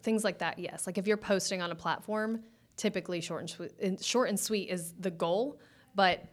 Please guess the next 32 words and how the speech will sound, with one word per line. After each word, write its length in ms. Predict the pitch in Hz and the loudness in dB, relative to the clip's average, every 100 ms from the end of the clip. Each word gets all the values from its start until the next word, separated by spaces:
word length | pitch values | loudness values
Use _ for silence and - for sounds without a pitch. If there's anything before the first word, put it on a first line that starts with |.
| - - | -16 0
then 220 | 202 202 | 4 6
you 80 | 208 | 6
need 180 | 202 190 | 4 0
to 80 | 190 | -2
still 240 | - 190 | 0 0
be 140 | 185 170 | 0 -4
redirecting 680 | 180 175 170 170 170 170 | -4 -4 -2 -2 -4 -8
them 140 | 165 165 | -8 -6
somewhere 280 | 160 170 - | -8 -8 -8
else 180 | - | -6
'cause 160 | - 185 | -4 0
you 80 | 202 | 2
want 180 | 196 190 | 2 0
them 80 | 170 | -6
to 120 | 165 | -6
engage. 320 | 165 131 202 | -6 -6 -6
So 80 | 196 | -8
if 80 | 180 | -4
you're 100 | 185 | -6
redirecting 500 | 180 190 190 180 190 | -2 -2 0 -2 -4
them 100 | 175 175 | -8 -6
to 120 | 226 | -4
the 80 | 220 | -2
podcast 640 | 175 165 - 175 175 - | -2 -6 -4 -8 -8 -10
or 80 | 185 | -10
to 180 | 170 220 | -2 -2
a 40 | |
blog 300 | 202 180 175 | 0 -2 -2
post 300 | 180 170 165 | -6 -10 -10
or 60 | 165 | -14
to 220 | 170 214 | -4 -2
a 180 | 185 175 | -2 -4